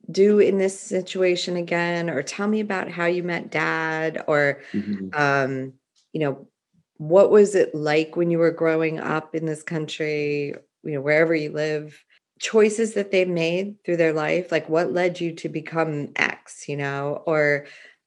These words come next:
Speaker 1: "What was that like, that struggle? Like, how were you, how did you, how did you navigate life in
Speaker 2: Mm-hmm.
Speaker 1: general?" You know, and all the different life cycle moments that we go through as human beings. And that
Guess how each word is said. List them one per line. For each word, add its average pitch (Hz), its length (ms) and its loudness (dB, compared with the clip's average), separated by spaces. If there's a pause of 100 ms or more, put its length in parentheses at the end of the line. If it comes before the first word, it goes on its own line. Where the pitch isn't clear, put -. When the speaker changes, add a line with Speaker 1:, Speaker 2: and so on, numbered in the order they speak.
(120)
Speaker 1:
"What 190 180 6
was 208 160 8
that 180 220 -2
like, 143 400 -2
that - 200 -6
struggle? 147 400 0
Like, 135 200 -4
how 156 200 -2
were 185 80 2
you, 151 800 -2
how 160 140 -6
did 180 180 0
you, 143 380 -6 (1040)
how 208 140 -6
did 233 160 0
you 196 280 -4
navigate 175 720 -2
life - 800 0
in 165 120 -6
Speaker 2:
Mm-hmm. 165 100 -4
Speaker 1:
general?" 196 580 -4 (180)
You 160 100 -4
know, 160 100 0
and 170 240 -2
all 190 240 4
the 214 100 2
different 190 420 -4
life 185 220 0
cycle 151 380 -6
moments 143 460 -8
that 139 120 -6
we 143 140 -6
go 165 180 2
through 165 200 -2
as 143 100 -4
human 147 320 -6
beings. 156 480 -4 (720)
And 170 240 0
that 190 340 4